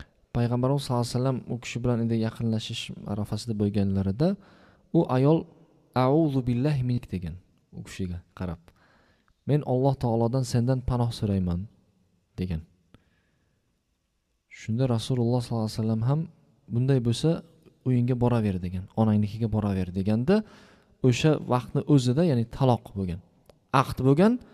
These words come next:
lekin nikoh bo'lmagan, ya'ni a-, asl nikoh bo'lmagan. Shunda, e, sharhida kelganki, ahli ilmlar aytishadiki, ba'zilar, Alloh bilguvchiroq, endi hazillashib o'rgatgan deyishadi, ba'zilar g'araz yuzasidan "Shunday degin",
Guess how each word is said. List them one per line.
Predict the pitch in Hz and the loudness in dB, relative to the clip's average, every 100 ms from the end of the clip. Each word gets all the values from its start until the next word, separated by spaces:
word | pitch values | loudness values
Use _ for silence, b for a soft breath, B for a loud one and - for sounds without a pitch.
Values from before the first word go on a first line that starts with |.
| b b b b b | b b b b b
lekin | 117 117 165 196 - _ _ _ _ _ _ _ | -4 0 2 0 -2 _ _ _ _ _ _ _
nikoh | - 123 165 135 | -4 2 2 4
bo'lmagan, | 143 147 104 92 | 6 6 4 0
ya'ni | 90 | -2
a-, | - 101 | -4 -8
asl | - 120 - | -6 -6 -2
nikoh | 110 107 135 | -2 -2 -4
bo'lmagan. | 113 120 98 92 90 b b b b b b b b b | 0 2 2 0 -6 b b b b b b b b b
Shunda, | - 139 165 | -2 2 4
e, | 123 131 127 127 | 4 0 -4 -6
sharhida | 120 160 156 151 165 | 0 0 2 0 2
kelganki, | 170 151 139 131 - | 2 2 2 -2 -4
ahli | 127 127 | -4 -2
ilmlar | 123 131 | -2 -2
aytishadiki, | 127 117 - 117 117 156 170 - b b b b - | -2 -2 -2 -2 -2 -2 -6 -8 b b b b -8
ba'zilar, | 127 147 160 139 135 143 - - _ _ _ - | 2 4 4 2 2 0 -2 -14 _ _ _ -14
Alloh | 107 120 127 | -8 -2 0
bilguvchiroq, | 127 147 135 127 117 110 | 2 2 2 2 0 0
endi | 123 | -2
hazillashib | 135 139 127 123 117 117 | 0 0 2 2 0 0
o'rgatgan | 117 110 104 - 101 | 0 0 -2 -4 -4
deyishadi, | 104 107 - 151 196 | -2 -4 -4 -6 -6
ba'zilar | - 139 123 120 160 175 b b b b | 0 0 0 0 -2 -4 b b b b
g'araz | 113 127 135 | -4 0 0
yuzasidan | 117 113 110 139 | 0 -2 0 -2
"Shunday | 131 127 123 | -2 0 0
degin", | 113 113 113 | 0 0 0